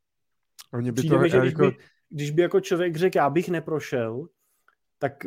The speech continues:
Speaker 2: když už sám si to jako myslíš, že jo, tak, tak bys asi tam měl něco, na čem bys si říkal, <laughs> „Ah, tady sedím na něčem a to, když se přijde, tak to bude jako blbý.“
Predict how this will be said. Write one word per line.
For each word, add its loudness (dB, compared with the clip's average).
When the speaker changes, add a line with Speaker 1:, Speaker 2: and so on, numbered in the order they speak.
Speaker 2:
když -2
už -2
sám 2
si -4
to 0
jako 0
myslíš, -2
že 0
jo, 0
tak, -6
tak 0
bys -4
asi -4
tam 4
měl 2
něco, -2
na -2
čem -4
bys -6
si -8
říkal, -6
<laughs> -6
„Ah, 4
tady -4
sedím 2
na 2
něčem 4
a 4
to, 2
když 2
se 6
přijde, 2
tak -2
to 2
bude 4
jako -2
blbý.“ -2